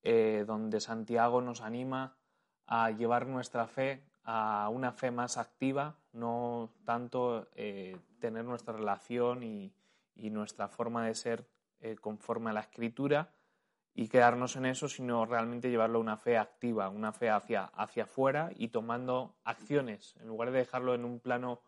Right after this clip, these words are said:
demasiado espiritual, realmente llevarlo a un plano más activo,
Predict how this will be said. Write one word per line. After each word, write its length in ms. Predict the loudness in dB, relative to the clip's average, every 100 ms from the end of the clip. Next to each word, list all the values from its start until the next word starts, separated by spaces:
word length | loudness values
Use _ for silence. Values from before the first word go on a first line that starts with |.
| _ _ _
demasiado 400 | -2 -2 2 2
espiritual, 680 | 2 2 -2 2 2 2 0 -4
realmente 480 | 0 0 0 -2 2
llevarlo 320 | 2 4 4
a 80 | 2
un 160 | 0
plano 420 | -2 0 0 -4 -8 _ _ _
más 260 | -2 -2 0
activo, 540 | -6 0 2 2 -2